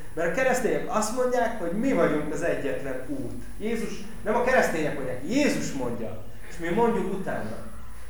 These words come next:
János tizennegyedik részében találod, ha meg akarod nézni. Azt mondja, "Én vagyok az egyetlen." És tudod, ha megnézed a görögbe,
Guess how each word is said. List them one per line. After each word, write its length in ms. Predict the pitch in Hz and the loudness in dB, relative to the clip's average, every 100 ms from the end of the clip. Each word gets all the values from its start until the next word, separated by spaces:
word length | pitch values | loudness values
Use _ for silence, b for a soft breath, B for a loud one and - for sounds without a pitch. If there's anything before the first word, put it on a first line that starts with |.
| B B - - - 170 | B B -6 -6 -4 2
János 380 | 226 240 220 - 220 | 4 4 2 0 0
tizennegyedik 640 | 220 220 214 208 180 170 | 0 2 2 2 0 -2
részében 400 | 165 - 147 139 | 0 0 -2 -2
találod, 400 | 143 131 127 123 | 0 0 0 -2
ha 80 | 135 | -2
meg 160 | 143 143 | -2 -2
akarod 380 | 139 131 117 | -2 -2 -2
nézni. 420 | 120 107 110 98 - B B | -4 -4 -4 -4 -6 B B
Azt 200 | 165 180 | -4 -4
mondja, 320 | 165 - - | -2 -4 -4
"Én 280 | 214 269 233 | 0 4 4
vagyok 320 | 180 - 143 - | 4 2 0 -2
az 100 | - - | -4 -4
egyetlen." 640 | 214 233 - 143 143 117 117 | -2 0 0 -2 -2 -4 -4
És 80 | - | -6
tudod, 260 | - 233 160 | -2 -2 -2
ha 100 | 156 | -2
megnézed 460 | 220 254 214 - | -2 2 2 2
a 100 | - | 0
görögbe, 640 | 196 196 - 131 - - | -2 -2 -2 -2 -2 -2